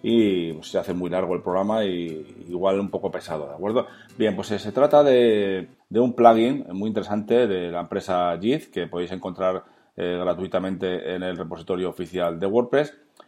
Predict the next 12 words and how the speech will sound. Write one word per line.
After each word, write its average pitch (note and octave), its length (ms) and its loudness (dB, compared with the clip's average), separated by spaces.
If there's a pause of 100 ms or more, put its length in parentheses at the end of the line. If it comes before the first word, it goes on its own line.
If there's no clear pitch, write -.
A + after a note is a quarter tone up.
(100)
y C#3+ 220 2
que G2+ 720 2
el G2+ 80 0
nombre A2 400 4
que G#2+ 100 2
tiene A#2 400 4
es A#2+ 220 -4
JIT C3+ 260 2 (180)
Essential A2+ 760 4 (360)
Kit G#2 280 0
for G2+ 260 4
WooCommerce G#2 760 -2